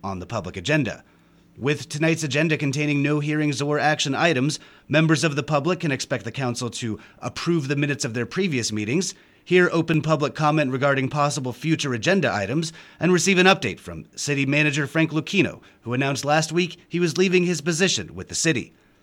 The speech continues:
In other instances of a lack of agenda items, local governments often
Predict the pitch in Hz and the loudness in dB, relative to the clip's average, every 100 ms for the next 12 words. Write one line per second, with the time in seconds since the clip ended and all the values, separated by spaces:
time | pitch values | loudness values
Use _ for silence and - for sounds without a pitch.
0 | _ _ _ _ _ _ 160 190 185 160 | _ _ _ _ _ _ 6 6 6 4
1 | 202 202 143 127 - 117 120 104 104 98 | 6 6 4 0 -2 -6 -4 -4 -4 -6
2 | 98 110 101 95 98 98 101 95 127 165 | -4 -4 -4 -8 -6 -6 -4 -4 0 -2
3 | 160 - - _ - 165 175 170 143 170 | -2 -14 -20 _ -2 0 2 0 2 2
4 | 160 107 90 - 139 151 147 131 | 2 -2 -4 -2 0 2 0 -2